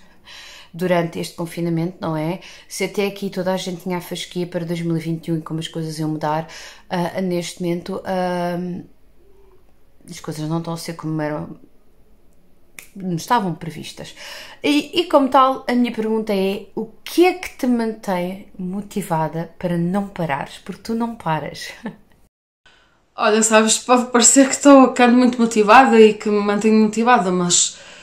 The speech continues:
Speaker 2: eu acho que tive e tenho as minhas fases negras como qualquer um.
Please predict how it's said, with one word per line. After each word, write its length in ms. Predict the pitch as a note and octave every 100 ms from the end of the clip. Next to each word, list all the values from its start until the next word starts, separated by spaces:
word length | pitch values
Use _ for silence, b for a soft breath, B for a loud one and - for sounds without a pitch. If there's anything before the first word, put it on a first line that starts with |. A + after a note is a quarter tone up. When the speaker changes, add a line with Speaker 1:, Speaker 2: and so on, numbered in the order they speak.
| B B
Speaker 2:
eu 140 | G3
acho 220 | G3+ G3+
que 80 | -
tive 600 | G#3+ G3+ F#3+ G#3 G#3 G#3
e 100 | G3+
tenho 360 | G3 G3 G3+ G#3
as 100 | G3+
minhas 180 | G#3 G#3
fases 300 | G3 F#3+ G3
negras 380 | F#3 F#3 F#3+
como 200 | - F#3
qualquer 360 | F3+ F3+ F3+ E3+
um. 220 | E3 F#3